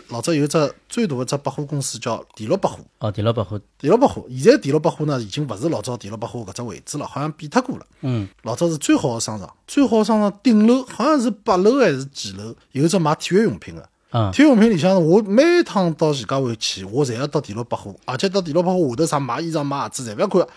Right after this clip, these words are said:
Speaker 2: 啊。
Speaker 1: 我直接冲到顶楼。
Speaker 2: 为啥呢？
Speaker 1: 顶楼因为有卖枪。
Speaker 2: 是伐？卖枪啊？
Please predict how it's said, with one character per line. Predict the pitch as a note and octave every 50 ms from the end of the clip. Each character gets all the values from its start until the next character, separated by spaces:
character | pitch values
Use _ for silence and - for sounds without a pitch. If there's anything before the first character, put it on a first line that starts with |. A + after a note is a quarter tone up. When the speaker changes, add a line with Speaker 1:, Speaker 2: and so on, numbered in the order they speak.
| - -
Speaker 2:
啊。 | C3 A2+ G#2+ G2+ G2+
Speaker 1:
我 | E3 G#3+
直 | F#3 - C#3+
接 | B2+ - C#4
冲 | B3+ - A#3+ G#3+
到 | F#3 F#3+ E3+
顶 | D#3+ - _ - E3+ E3
楼。 | F#3 G3 - _ _ _
Speaker 2:
为 | - A#2 B2
啥 | - A#2 A2
呢？ | A2 G#2+ - _ _ _
Speaker 1:
顶 | - F3 D#3
楼 | F3 F#3
因 | F3+ E3+ D#3+
为 | D#3 C#3+
有 | C3+
卖 | C3 B2+ A#2+
枪。 | - - - - - _ _ _ _ - -
Speaker 2:
是 | A#2 A2
伐？ | A#2 D3 F3
卖 | B2+ B2+ C#3
枪 | C3+ - - - D#3+
啊？ | A#2+ G2